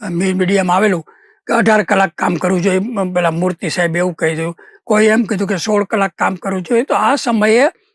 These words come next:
બાર કલાક કે સોળ કલાક કામ કરી શકે કે કેમ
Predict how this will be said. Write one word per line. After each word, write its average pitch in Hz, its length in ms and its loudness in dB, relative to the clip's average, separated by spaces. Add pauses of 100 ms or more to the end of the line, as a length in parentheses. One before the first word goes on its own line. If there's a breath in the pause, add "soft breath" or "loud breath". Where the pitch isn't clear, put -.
(800)
બાર 196 280 2
કલાક 220 320 2
કે 220 140 -2
સોળ 202 300 0
કલાક 190 340 -2
કામ 202 200 0
કરી 202 240 0
શકે 208 320 -2
કે 165 140 0
કેમ 262 260 2